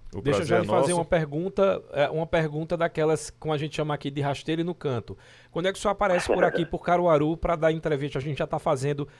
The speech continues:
Speaker 2: uma série de entrevistas com os pré-, o-, os pré-candidatos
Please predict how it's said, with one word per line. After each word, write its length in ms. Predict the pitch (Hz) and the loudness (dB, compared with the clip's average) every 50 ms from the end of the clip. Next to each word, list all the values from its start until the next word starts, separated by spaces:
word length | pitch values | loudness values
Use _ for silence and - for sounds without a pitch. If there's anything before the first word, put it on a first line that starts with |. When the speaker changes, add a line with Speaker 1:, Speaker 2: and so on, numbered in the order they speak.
| - - - | -20 -16 -8
Speaker 2:
uma 140 | - 139 147 | -4 -4 -2
série 240 | 147 - 185 190 185 | 0 0 0 0 0
de 100 | 165 180 | -2 -6
entrevistas 540 | 180 - 175 165 156 160 147 - 156 147 - | -4 -2 -2 -2 -2 -2 -4 -6 -8 -8 -6
com 180 | - 151 147 | -6 -4 -4
os 120 | 143 131 - | -4 -4 -4
pré-, 180 | - 143 139 139 - - - - | -2 0 0 0 -2 -6 -12 -8
o-, 260 | - 143 131 131 - | -4 -4 -2 -2 -2
os 140 | 131 120 - | -4 -4 -4
pré-candidatos 800 | - 151 139 - 143 131 135 127 123 120 131 139 - - - | -2 -4 -2 -2 -4 -4 -4 -2 0 0 0 0 -2 -8 -16